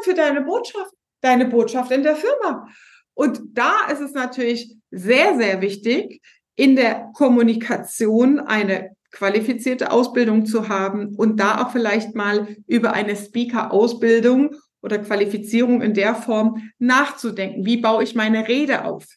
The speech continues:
Ja, meine Jahresantrittsrede, meine, ja, Vorstandsernennungsrede, ja, vor einer Aktiengesellschaft, ähm, beziehungsweise Aktionärsversammlung entsprechend eine Rede zu halten. Da ist es natürlich absolut relevant,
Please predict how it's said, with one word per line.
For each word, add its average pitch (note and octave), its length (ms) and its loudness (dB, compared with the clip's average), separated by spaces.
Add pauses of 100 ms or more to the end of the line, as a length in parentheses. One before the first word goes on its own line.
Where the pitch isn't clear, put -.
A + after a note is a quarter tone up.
Ja, F#3 340 -4 (180)
meine A3 240 2
Jahresantrittsrede, A3+ 1600 -2 (100)
meine, A#3+ 500 2
ja, G#3 180 -4
Vorstandsernennungsrede, B3 1900 0
ja, A3+ 340 -6
vor C4+ 140 -2
einer C4 200 -6
Aktiengesellschaft, A#3 1000 -4 (380)
ähm, G#3+ 360 2
beziehungsweise A3 640 2
Aktionärsversammlung A3 1080 -2
entsprechend G#3+ 480 -6
eine G#3 180 -2
Rede A3 320 2
zu G#3+ 200 -4
halten. G3+ 680 -4 (140)
Da C#4 340 4
ist C4 140 -6
es A#3 100 -8
natürlich G#3 560 0 (280)
absolut A3 580 -2
relevant, G3+ 600 0